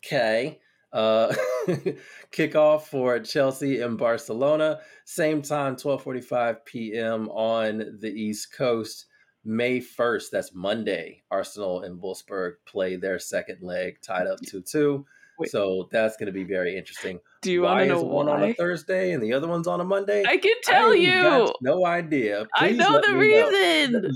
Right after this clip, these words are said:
Speaker 1: please inform the people and me.
Speaker 2: <laughs>
Speaker 1: I am people.
Speaker 2: Because, <laughs> well, so I don't, I can't say I don't know why Chelsea is <laughs> on Thursday. However, for Arsenal, it's because it's, I think it's a coronation coming up or something like that.
Speaker 1: Oh my God.
Speaker 2: That it, like,
Speaker 1: Oh.
Speaker 2: pushed it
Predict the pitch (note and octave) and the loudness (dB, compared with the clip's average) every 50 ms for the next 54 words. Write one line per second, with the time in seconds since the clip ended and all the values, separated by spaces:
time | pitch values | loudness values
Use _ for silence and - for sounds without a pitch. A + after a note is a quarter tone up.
0 | B2+ _ - C3 - - E3+ G3+ A3 A3+ G#3+ A3 F3+ - - F#3 G3 G#3 G#3 G3 | -6 _ -14 -12 -4 -2 0 0 0 0 0 -2 -2 -2 0 2 2 2 2 -2
1 | F#3+ - G#3 G#3+ G#3 A3+ G3+ F3 E3 F#3 G3+ G#3 F#3+ C3+ G2 F#2+ - - - - | -4 -4 -6 -4 0 2 2 2 2 2 0 -2 -4 -6 -6 -6 -10 -14 -16 -16
2 | - - - A#4 C5 - E4+ E4+ E4+ - A#4+ A#4 - - - G4 B4+ A4+ A#4+ A#4+ | -12 -4 0 0 2 2 2 0 -2 0 0 0 0 0 0 0 2 2 2 0
3 | - _ - A#4+ - - - - - _ _ _ _ _ _ _ - - - - | -2 _ -12 -12 -12 -12 -18 -20 -20 _ _ _ _ _ _ _ -18 -12 -10 -10
4 | - - - - - - - A#4 - - - G#4+ - _ _ - A#4+ A#4 - - | -10 -10 -12 -20 -18 -12 -12 -12 -10 -8 -10 -10 -10 _ _ -2 -2 -2 -4 -10
5 | - - - - - - - - E4+ D#4 A#3+ F#3 C#4 G#4 G#4+ - - - - A3+ | -16 -16 -16 -14 -8 -6 -4 -2 0 2 2 2 2 0 0 -2 0 0 0 0
6 | B3+ B3 F#3 - F#3+ _ - - E4+ D#4 F#4 - D4 A#3 A3+ A3 A#3+ B3+ C4 C4 | 0 -2 -6 -10 -18 _ -6 -2 -2 -2 0 0 0 0 2 2 2 0 2 0
7 | B3 A#3 A3 A3 A3 - G3+ G3 F#3 F#3+ F#3 F3+ F#3+ B3+ G#4+ - - B3+ A#3+ - | 2 2 0 0 0 0 -2 0 0 0 0 0 0 0 0 -2 -2 -4 -2 2
8 | A3 G#3+ G#3 F3 F#3+ F#3 - B3 A3 G3+ G#3+ A3+ A3+ A3 B3 G#3 F3+ - - F#3 | 2 2 2 0 0 0 2 2 2 2 2 0 -2 -4 -4 -4 -4 0 0 2
9 | G#3+ F#4 B3+ G#3+ G#3 C#4+ F#4+ A#3 - - - - C4+ - B3+ C4 B3+ B3+ B3 - | 2 0 -2 -4 -4 -4 -4 -6 -8 -10 -10 -8 -4 0 0 0 0 -2 -8 -16
10 | B3+ _ _ - - - - A4 - _ _ - - - C4+ F4 - B3 B3+ B3 | -18 _ _ -20 -20 -20 -20 -20 -20 _ _ -10 -10 -10 -10 -8 -8 -8 -6 -6
11 | F4 F4+ - F4+ - - - E4 D#4 D#4 C4 A#3 A3+ C4 E4+ - - C#4+ - - | -6 -6 -6 -8 -6 -4 -4 -2 -2 0 0 0 0 -2 -4 -6 -8 -12 -8 -6
12 | B3 A3+ A3+ G#3 G3 F#3+ F3+ B3+ G#3 G#3 B3+ - F#3+ F3+ - G3 G3 G3+ G3 F#3 | -4 -4 -4 -4 -4 -4 -4 -4 -6 -10 -8 -10 -12 -12 -10 -10 -10 -8 -10 -12
13 | F3 - - G#2+ G#2+ G2+ G2 D#2+ - _ _ - A#2 A2 A2 A2 G#2 G2 F#2 F2 | -12 -10 -8 -6 -4 -4 -4 -4 -6 _ _ -6 -2 0 0 0 0 -2 -4 -6
14 | E2+ E2+ E2 F#2+ F#2 F2+ F2 E2 E2 - A3+ A3+ A#3 G#3+ D3+ E3+ A3 - A3 G#3+ | -6 -6 -4 -4 -2 -2 -2 -2 -2 -2 0 0 0 0 0 2 2 2 2 2
15 | F#3+ F#3+ - - G4 - - - - G#4 A4+ | 2 2 2 0 0 -2 -4 -2 -2 -2 -2